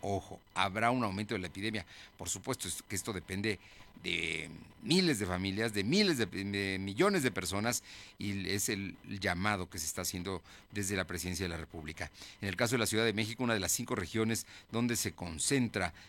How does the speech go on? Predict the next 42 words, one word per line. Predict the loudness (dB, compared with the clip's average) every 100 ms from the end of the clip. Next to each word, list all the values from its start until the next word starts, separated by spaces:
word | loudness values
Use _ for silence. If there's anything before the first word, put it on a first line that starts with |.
| -2
la | 0
epidemia, | 2 4 4 4
López-Gatell | 4 2 -2 -2 -2 -2
informó | -2 -4 -2 -2
que | 0 2 2
el | 0
Instituto | -4 -4 -6 0 0 0 -6 -16 -2
de | 0
Enfermedades | 2 0 2 2
Respiratorias, | 2 -2 -4 -2 -2 0 -2
el |
Hospital | -4 -4 -2 -2
de |
Nutrición | -2 -4 -4 0 0
y | 2
el | 0
de | -2
Cardiología | -4 -4 -6 -6 0 2 2 -6 -12
de | -4
la | -2
zona | 0 -2
sur | -2 -2
de |
la | -2
ciudad, | -2 -2 -4
conocida | -2 -4 -2 -2
como | -4 -6
la | -4
zona | -4 -2 -2
de | -4
hospitales, | -8 -8 -4 -2 -2 -4 -12 -12
están | -6 2 2 4
ya | 4
saturados. | 2 -4 -4 -2 -2 -2
Allá | -2 0
en | 0
la |
Ciudad | 0 -2
de | -2
México | -4 -6
están | -8 -6
saturados. | -8 -8 -6 -6 -8